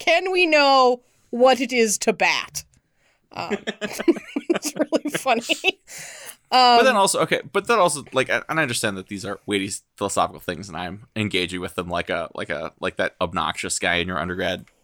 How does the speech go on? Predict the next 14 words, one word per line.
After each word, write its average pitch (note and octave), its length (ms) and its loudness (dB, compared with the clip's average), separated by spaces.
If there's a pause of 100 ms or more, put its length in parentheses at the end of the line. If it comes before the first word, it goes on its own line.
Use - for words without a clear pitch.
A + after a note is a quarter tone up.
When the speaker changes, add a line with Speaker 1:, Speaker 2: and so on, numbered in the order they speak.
(200)
Speaker 2:
philosophy F2+ 440 -2
seminar E2 320 -4
and E2+ 100 -6
everything. F#2 340 -10
But, - 140 -10
you F#3 100 -4
know, A2+ 100 2
right, A2 180 0
like, A2 180 -2
Speaker 1:
Who's F#4+ 160 6
like, D#4+ 220 4
Speaker 2:
surely - 260 6
Speaker 1:
"Aristotle C#4 560 4 (140)
sucks." - 800 -8